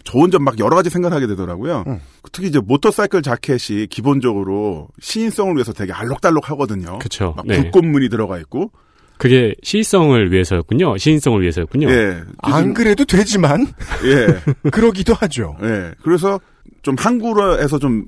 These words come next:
Speaker 1: 한 몇백 미터, 오백 미터 떨어진
Speaker 3: 네.
Speaker 1: 허름한 그 구멍가게 앞에다가 오토바이를 세우고
Speaker 2: 옷 갈아입으셨구나.
Speaker 1: 예, 옷도 가-, 옷을 벗었어요.
Speaker 2: 네.
Speaker 1: 갈아입을 옷, 옷은 없고
Speaker 2: 음.
Speaker 1: 너무 그런 옷을 입고 다니는 게 미안해서
Speaker 3: 네, 네.
Speaker 1: 그래서 안에다 넣어놓고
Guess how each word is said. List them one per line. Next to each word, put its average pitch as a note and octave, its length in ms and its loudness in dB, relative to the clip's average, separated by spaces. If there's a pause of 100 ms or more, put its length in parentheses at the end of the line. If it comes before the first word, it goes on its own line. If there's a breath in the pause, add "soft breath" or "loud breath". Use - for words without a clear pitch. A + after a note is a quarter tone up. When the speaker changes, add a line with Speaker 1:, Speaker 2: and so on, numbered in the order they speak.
(120)
Speaker 1:
한 A#2 180 -6
몇백 D3 360 0
미터, D#3 300 -4
오백 C#3 240 2
미터 D#3+ 160 0
떨어진 C#3 720 0
Speaker 3:
네. F2 260 -2 (460)
Speaker 1:
허름한 D3+ 720 0 (100)
그 F2+ 180 -10
구멍가게 C#3 480 2
앞에다가 G#2+ 460 0
오토바이를 A2 460 -4
세우고 C#3+ 460 -2 (180)
Speaker 2:
옷 E3 100 -2
갈아입으셨구나. D#3 680 0
Speaker 1:
예, A2 40 -4
옷도 C#3 220 2
가-, - 240 0
옷을 E3 240 0
벗었어요. D3 640 -2
Speaker 2:
네. B2+ 240 -6 (240)
Speaker 1:
갈아입을 C3 380 2 (240)
옷, G#2+ 160 -4 (160)
옷은 B2 260 -4
없고 C#3 460 -2
Speaker 2:
음. F#2+ 340 -14
Speaker 1:
너무 C#3 400 2 (460)
그런 C#3+ 260 0
옷을 C3+ 220 0
입고 A#2 100 -6
다니는 A2 300 0
게 F#2+ 40 -12
미안해서 A#2 460 0
Speaker 3:
네, A2+ 300 2
네. F2+ 280 -2
Speaker 1:
그래서 F#2+ 160 -6
안에다 A#2+ 320 2
넣어놓고 A2+ 720 0